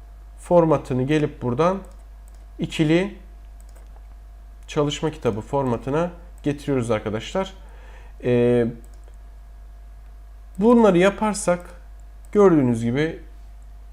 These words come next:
Excel aslında bizim için bir veri tabanı. Veri tabanına geçmenize gerek yok. Yani yüz elli bin satırı saniyenin onda birinde hesaplıyor. E tamam, artık o saatten sonra,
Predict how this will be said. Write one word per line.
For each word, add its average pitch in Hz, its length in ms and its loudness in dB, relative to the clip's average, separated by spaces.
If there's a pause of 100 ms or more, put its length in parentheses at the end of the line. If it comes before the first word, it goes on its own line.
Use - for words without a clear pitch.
(340)
Excel 143 480 2
aslında 120 500 0
bizim 143 240 0
için 131 280 -4
bir 131 180 -4
veri 123 200 0
tabanı. 90 340 -8 (200)
Veri 151 220 0
tabanına 120 420 -2
geçmenize 127 580 -4
gerek 120 380 -6
yok. 98 140 -6 (420)
Yani 113 180 -2
yüz 151 220 2
elli 208 240 2
bin 185 60 4
satırı 156 540 -2 (300)
saniyenin 156 560 0
onda 156 300 4
birinde 147 280 0
hesaplıyor. 95 540 -8 (560)
E - 100 -10
tamam, 262 340 -4
artık 170 300 -4
o 170 120 0
saatten 170 420 -2
sonra, 175 400 0